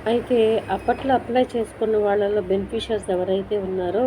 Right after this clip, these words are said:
వాళ్ళకైతే ఈ ఫ్లాట్స్ పంపిణీ చేయాలని చూస్తున్నారంటండి. ఈ కొల్లూరు టూలో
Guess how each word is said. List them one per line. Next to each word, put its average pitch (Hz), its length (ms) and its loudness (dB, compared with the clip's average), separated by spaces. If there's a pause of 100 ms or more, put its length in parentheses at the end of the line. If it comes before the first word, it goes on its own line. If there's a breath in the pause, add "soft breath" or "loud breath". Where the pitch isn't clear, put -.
(100)
వాళ్ళకైతే 180 680 -2
ఈ 233 140 -4
ఫ్లాట్స్ 180 380 -2
పంపిణీ 185 340 -2
చేయాలని 180 500 -2
చూస్తున్నారంటండి. 170 1080 -4 (500 loud breath)
ఈ 220 100 4
కొల్లూరు 202 480 0
టూలో 190 360 2